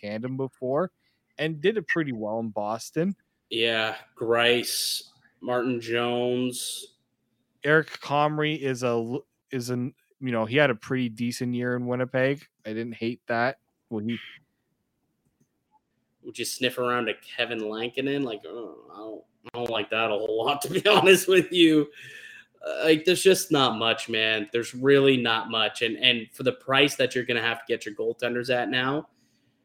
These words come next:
Speaker 2: you know, you're hoping that a guy, maybe Martin Jones does come and play for a million or a million and a half, or Thomas Greiss. I guess Comrie, you pay him, like, two million bucks. Perhaps he comes and, you know, he's your two B, but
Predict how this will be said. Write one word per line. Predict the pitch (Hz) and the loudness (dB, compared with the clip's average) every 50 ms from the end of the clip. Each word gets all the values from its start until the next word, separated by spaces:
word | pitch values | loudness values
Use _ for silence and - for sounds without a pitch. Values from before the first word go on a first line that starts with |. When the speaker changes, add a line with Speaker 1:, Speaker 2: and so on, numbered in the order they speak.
| _ _ _ _ - | _ _ _ _ 2
Speaker 2:
you | - 147 135 | 6 6 8
know, | 135 135 | 8 8
you're | 135 135 135 127 | 8 8 6 8
hoping | 143 151 156 151 160 147 147 | 8 8 8 8 8 6 8
that | 147 143 139 139 - - 139 | 6 6 4 2 2 0 -4
a | 127 | 0
guy, | 127 131 123 123 127 131 135 127 | 2 2 4 4 4 4 2 2
maybe | 123 123 127 135 143 143 135 | 2 2 0 2 2 2 0
Martin | 131 127 131 135 135 127 | 2 2 0 0 0 -2
Jones | 117 - 131 131 131 123 | 0 0 0 0 0 0
does | 127 131 131 131 127 - | 0 0 0 0 -2 -2
come | - 120 113 | -6 -4 -4
and | 110 104 104 | -4 -8 -6
play | - 117 110 104 | -4 -2 -2 -2
for | 101 - 113 110 | -2 -4 -4 -4
a | 104 | -4
million | 104 104 107 107 107 107 104 101 98 | -4 -4 -4 -4 -2 -2 -2 -2 -2
or | 101 104 | -4 -6
a | 101 | -4
million | 104 104 107 107 104 101 101 | -4 -6 -4 -4 -4 -6 -6
and | 104 101 | -4 -4
a | 101 | -4
half, | 101 104 104 104 101 101 - - | -4 -2 -2 -2 -2 -2 -2 -2
or | 110 107 104 | -4 -4 -4
Thomas | - - 113 110 107 107 - | -4 -6 -4 -4 -4 -6 -8
Greiss. | - - 110 107 107 107 104 101 - - - _ _ - _ _ _ _ | -4 -2 0 2 2 2 2 0 -4 -10 -14 _ _ -20 _ _ _ _
I | 110 | 0
guess | 110 123 120 - - - | 2 2 0 0 -2 -6
Comrie, | - 117 113 117 117 120 117 117 120 120 113 113 107 _ | -2 0 0 0 0 0 0 2 0 0 -2 -4 -8 _
you | 123 120 117 | -8 -8 -8
pay | - - 120 113 117 | -2 0 2 2 2
him, | 117 113 | 2 0
like, | 110 110 107 - | -2 -6 -6 -6
two | - - 123 117 | -6 -6 -4 -2
million | 117 117 117 120 117 113 101 - | -2 -2 -2 -2 -2 -4 -4 -6
bucks. | 107 110 117 120 - - | -6 -4 -4 -6 -8 -6
Perhaps | - 117 107 110 110 110 113 - - | -6 -4 0 0 0 0 0 -2 -8
he | 110 | -10
comes | _ - 117 113 117 113 117 113 | _ -2 -2 -2 -2 -4 -4 -6
and, | 107 104 104 104 _ _ _ _ _ _ _ | -6 -8 -8 -12 _ _ _ _ _ _ _
you | 120 | -2
know, | 117 113 110 101 | 0 0 0 0
he's | 113 117 110 107 | -2 -4 -2 -4
your | 113 110 | -6 -6
two | - - 120 120 107 | -6 -6 -6 -6 -6
B, | 107 107 107 113 127 135 | -4 -6 -2 0 0 0
but | 127 120 107 101 - - _ | 2 2 0 0 -2 -8 _